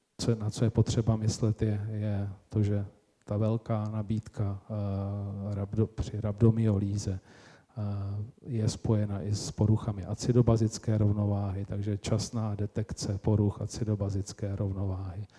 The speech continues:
a cílené léčení v podobě podávání třeba bikarbonátu, skorigovat,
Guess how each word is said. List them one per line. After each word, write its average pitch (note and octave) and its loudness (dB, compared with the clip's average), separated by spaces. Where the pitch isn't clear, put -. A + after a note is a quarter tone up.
a B2 0
cílené G#2 -2
léčení F#2+ -6
v - -12
podobě G2+ -2
podávání G2 -4
třeba - -8
bikarbonátu, G2+ -4
skorigovat, G2 -2